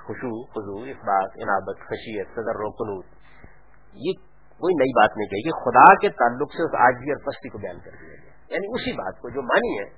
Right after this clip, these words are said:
عبادت کے۔ یہ دراصل ایک داخلی کیفیت ہے جو انسان کے اندر پیدا ہوتی ہے اور اس کے نہا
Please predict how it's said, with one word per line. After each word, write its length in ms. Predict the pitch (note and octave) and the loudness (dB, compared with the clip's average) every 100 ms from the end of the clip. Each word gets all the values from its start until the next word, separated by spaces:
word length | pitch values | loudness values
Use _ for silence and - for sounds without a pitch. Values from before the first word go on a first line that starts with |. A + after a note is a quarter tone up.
| - - - | -20 -20 -4
عبادت 380 | G#2+ G2+ G#2 - | -2 -2 -4 -12
کے۔ 140 | G#2+ - - - - - - | -16 -16 -20 -20 -20 -16 0
یہ 180 | G#3 D3+ | 2 8
دراصل 300 | G#3+ A3 A#3 | 6 8 4
ایک 200 | G3+ B2+ | 4 10
داخلی 400 | C3 C#3+ A3+ - | 10 10 2 2
کیفیت 480 | C#3 A#2 A2+ G#2 G#2 | 2 4 -2 -2 -4
ہے 100 | - - - - - - | -4 -10 -20 -20 -20 -12
جو 140 | A#2+ C3+ | -2 -2
انسان 460 | B2 - C#3+ G3 | 0 6 6 6
کے 140 | F3+ F#3 | 0 -4
اندر 380 | C#3+ D#3+ A3 - | -4 0 0 6
پیدا 220 | C#3 C3+ A2+ | 6 6 4
ہوتی 260 | A2 - | 2 -2
ہے 60 | F#3 | -4
اور 80 | E3 | -4
اس 120 | - | -4
کے 100 | D#3+ C#3+ | -4 -2
نہا 200 | A#2 A2 | 2 2